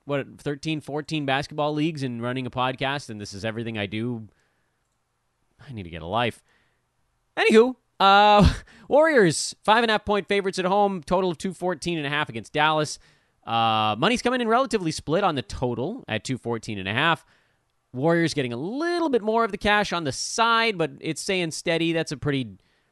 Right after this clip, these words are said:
uh, that number's pretty locked in. So this one you could consider playing in kind of a similar way to what we looked about with Miami and Boston yesterday. The problem, of course, is that Dallas did have an extra day to recover, and that's a big deal. They're still gonna be a bit winded,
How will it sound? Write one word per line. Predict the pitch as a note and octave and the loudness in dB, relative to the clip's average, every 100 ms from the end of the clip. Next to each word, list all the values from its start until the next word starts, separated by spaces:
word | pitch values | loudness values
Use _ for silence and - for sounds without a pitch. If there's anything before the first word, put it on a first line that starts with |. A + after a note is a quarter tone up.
| _ - | _ -12
uh, | B2 | -6
that | C#3+ C3+ | -2 -2
number's | C3+ B2+ B2+ | -2 -4 -4
pretty | - C3 | -4 -6
locked | A#2 A2 A#2 C3 | -4 -6 -4 -2
in. | A#2 A#2+ - _ _ _ _ - | -2 -2 -10 _ _ _ _ 0
So | C#4 C4+ | 6 6
this | C4+ F#4+ | 6 0
one | F#4+ E4+ | 0 0
you | - | 0
could | A3+ - _ | -2 -6 _
consider | C4 B3 A4+ A#4 | -4 0 2 2
playing | - C4 B3+ B3 A3 | 0 0 0 -2 -4
in | - G#3 | -2 -2
kind | B3 E4+ | 0 -2
of | |
a | C#4 | -4
similar | - - A#3 B3 D#3 | -4 -4 -2 0 0
way | A#2 G2 G2 C3+ - _ _ _ - | 0 -2 -2 -6 -8 _ _ _ -2
to | D#3+ | 4
what | D#3 | 4
we | D3+ | 4
looked | D3+ - | 2 0
about | C#3 C3 C3 C#3+ | 2 2 2 -2
with | C#3 C3+ | -2 -2
Miami | B2 C#3 C#3+ | -2 0 -2
and | B2+ | -2
Boston | B2+ B2+ B2+ E3 | -2 -2 -2 -2
yesterday. | A3+ - E3+ | -2 -2 -4
The | C3+ | -4
problem, | - A3 D4 B3+ G3 | -2 4 4 4 -2
of | C3 | -6
course, | D3 C#3+ B2+ | -6 -6 -4
is | C3+ | -4
that | C3 | -2
Dallas | C#3+ F3 F#3+ - | 0 0 0 -4
did | A#2 F#3+ F#3+ | -2 -2 0
have | C#3+ D3 | 0 -2
an | C3+ - | -4 -6
extra | D3 - - C#3 | -6 -6 -8 -8
day | B2 C3 | -6 -6
to | A#2+ | -6
recover, | G2+ - A2+ G2+ D2 _ _ - | -10 -10 -8 -8 -10 _ _ -2
and | D4+ | 0
that's | D#4 | 0
a | D3 | 0
big | D#3 G#2 | -2 -2
deal. | G#2 D2+ _ _ _ _ _ _ _ _ _ - | -8 -8 _ _ _ _ _ _ _ _ _ 2
They're | B3 | 2
still | - D4 | 4 0
gonna | C#4 | 2
be | B3+ | 4
a | A#3 | 4
bit | G3+ C#3+ | 4 2
winded, | C3 B2 A#2 B2+ | -2 0 -4 -6